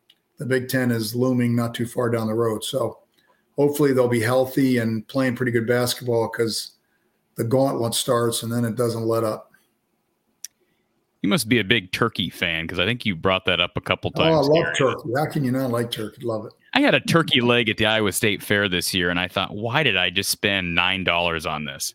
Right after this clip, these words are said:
Speaker 1: <laughs>
Speaker 2: I don't know if it's just
Speaker 1: I like
Speaker 2: different.
Speaker 1: white meat. I, I'm more of a white, white meat guy.
Speaker 2: Okay, well, I'm a
Speaker 1: No
Speaker 2: chicken. I,
Speaker 1: legs.
Speaker 2: I, I like chicken. I stick with chicken, but, uh,
Speaker 1: Okay.
Speaker 2: um,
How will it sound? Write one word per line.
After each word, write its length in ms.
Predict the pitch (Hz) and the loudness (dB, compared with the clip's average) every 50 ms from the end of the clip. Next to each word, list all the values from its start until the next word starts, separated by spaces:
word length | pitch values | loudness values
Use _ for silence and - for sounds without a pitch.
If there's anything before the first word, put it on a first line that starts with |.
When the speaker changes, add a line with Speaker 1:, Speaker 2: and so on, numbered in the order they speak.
| _ - | _ -8
Speaker 1:
<laughs> 680 | 147 120 - 160 135 120 - 156 120 117 - _ - | -8 -2 0 0 -2 -2 -4 -6 -8 -8 -8 _ 2
Speaker 2:
I 60 | 127 160 | 2 4
don't 120 | 196 180 | 4 6
know 120 | 160 160 | 6 4
if 140 | 151 139 - | 4 4 4
it's 200 | 143 123 - - | 2 2 2 0
just 320 | - - 131 - - 117 135 | 0 0 0 0 0 0 2
Speaker 1:
I 40 | |
like 40 | 143 | 4
Speaker 2:
different. 300 | 160 175 175 175 160 151 | 4 4 4 4 4 2
Speaker 1:
white 260 | 139 143 135 127 120 | 2 2 2 2 0
meat. 220 | 117 120 117 120 - _ _ - | -2 -4 -6 -6 -10 _ _ -8
I, 60 | 147 | -6
I'm 240 | 147 156 160 147 147 | -4 -2 0 0 0
more 160 | 143 139 135 | 0 0 0
of 60 | 123 | 0
a 80 | 120 113 | -2 -2
white, 240 | 117 117 113 - - | -2 -2 -2 -2 -2
white 200 | 113 117 120 120 | -2 -2 -2 -2
meat 180 | 113 110 107 - | -4 -6 -8 -10
guy. 220 | 147 139 135 120 - _ _ _ _ _ _ _ _ _ _ - 98 | -10 -12 -12 -14 -16 _ _ _ _ _ _ _ _ _ _ -10 -8
Speaker 2:
Okay, 280 | 117 - - 101 95 101 - - | -6 -4 -2 -4 -4 -4 -6 -6
well, 280 | 98 92 95 101 104 - _ _ _ _ _ _ _ _ _ _ - | -2 -2 -2 -2 -4 -8 _ _ _ _ _ _ _ _ _ _ 0
I'm 100 | 135 127 | 2 2
a 40 | 117 - | 2 2
Speaker 1:
No 60 | 143 | 2
Speaker 2:
chicken. 160 | 151 151 147 | 4 4 4
I, 140 | 110 107 107 | 2 2 0
Speaker 1:
legs. 120 | - 110 113 | 0 0 0
Speaker 2:
I, 100 | 113 107 | 2 2
I 40 | 107 | 0
like 220 | 107 107 95 85 | 2 0 0 -2
chicken. 400 | - - 110 - - 80 76 80 82 | -2 -4 -4 -2 -2 -6 -8 -6 -4
I 80 | 90 90 | -4 -4
stick 260 | - - - 92 - | -2 -2 -2 -2 -2
with 100 | 85 80 | -4 -4
chicken, 380 | - - 87 78 - 78 73 73 | -2 -4 -4 -4 -4 -6 -8 -6
but, 180 | 71 78 73 - - 80 | -6 -6 -6 -6 -4 -4
uh, 180 | 78 73 76 - | -2 -2 -2 -2
Speaker 1:
Okay. 140 | 78 71 71 - _ _ _ _ _ _ _ _ _ _ _ _ _ _ _ _ _ - | -4 -6 -6 -10 _ _ _ _ _ _ _ _ _ _ _ _ _ _ _ _ _ -2
Speaker 2:
um, 500 | 110 113 113 113 107 104 98 95 92 | 0 2 2 4 2 2 0 -2 -4